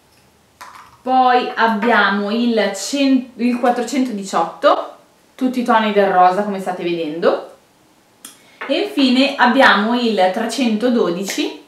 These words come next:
che è questo bellissimo scuro che sto andando veramente molto molto in fissa con gli, con i rossetti scuri. Infatti io ho su quello che vi ho fatto vedere in un altro spacchettamento della Teen Image. Al suo interno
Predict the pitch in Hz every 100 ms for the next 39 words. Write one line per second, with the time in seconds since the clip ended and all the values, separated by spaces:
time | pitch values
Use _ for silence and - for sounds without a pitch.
0 | _ _ _ _ _ _ _ _ _ -
1 | 302 285 269 269 294 277 269 254 247 -
2 | 240 240 - - 240 220 226 247 233 226
3 | 247 240 240 247 254 269 277 247 240 269
4 | 285 269 247 247 254 262 254 247 - 277
5 | - - - - 208 202 202 196 214 202
6 | 202 202 202 202 233 226 - 220 220 208
7 | 196 226 208 208 202 190 196 196 190 190
8 | 190 - - 208 196 202 196 196 196 196
9 | 190 185 190 196 - 202 214 196 202 208
10 | 208 214 208 220 214 214 214 - - 196
11 | 202 190 190 208 196 190 180 170 185 185
12 | 180 185 277 320 339 349 370 403